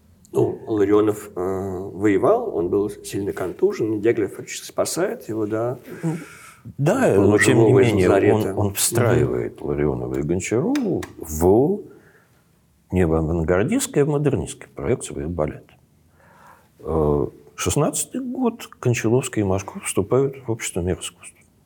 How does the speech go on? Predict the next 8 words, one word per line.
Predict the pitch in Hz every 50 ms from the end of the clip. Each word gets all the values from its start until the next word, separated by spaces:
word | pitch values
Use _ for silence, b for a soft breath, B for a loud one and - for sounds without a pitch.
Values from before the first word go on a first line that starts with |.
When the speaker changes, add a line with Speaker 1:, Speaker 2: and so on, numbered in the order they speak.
| _ _ _
Speaker 2:
То | - - 135
есть, | 113 - - - -
э, | - 87 - - -
сбылось | - 87 90 98 143 147 131 95 -
пророчество | - - 92 90 92 78 - - - - 80 80
Ларионова, | 80 90 90 92 85 82 78 73 71 71
который, | 65 - 73 65 - 73 67 67 64 60 55 - B B B B B B B B B B
э, | - 73 71 67 65 65 52 55 57